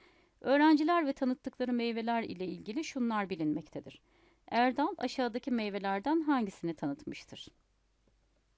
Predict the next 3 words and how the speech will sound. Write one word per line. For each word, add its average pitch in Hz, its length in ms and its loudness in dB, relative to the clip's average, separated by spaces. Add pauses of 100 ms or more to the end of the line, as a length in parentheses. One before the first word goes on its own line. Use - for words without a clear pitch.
(720)
Öncelikle 247 480 4
tablomuzu 202 600 -2
yaparız. 170 600 -4